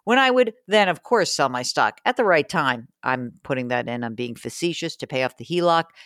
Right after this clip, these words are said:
Tommy, don't do this. Come on. No cutie pie stuff here.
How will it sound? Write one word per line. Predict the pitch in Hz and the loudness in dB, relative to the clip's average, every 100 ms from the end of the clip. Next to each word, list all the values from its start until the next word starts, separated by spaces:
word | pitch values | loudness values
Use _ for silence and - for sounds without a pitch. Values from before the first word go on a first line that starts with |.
| _ | _
Tommy, | 233 220 214 214 - | 2 2 2 -4 0
don't | 190 156 | 0 0
do | 139 | -4
this. | - - - - _ _ _ _ - | -10 -10 -10 -10 _ _ _ _ -4
Come | 214 | 0
on. | 139 - _ _ _ 185 | 0 -2 _ _ _ 0
No | 233 254 | 0 0
cutie | - 180 151 | -2 -2 0
pie | 143 127 | -2 -2
stuff | - 123 - | -2 -6 -6
here. | - - | -10 -12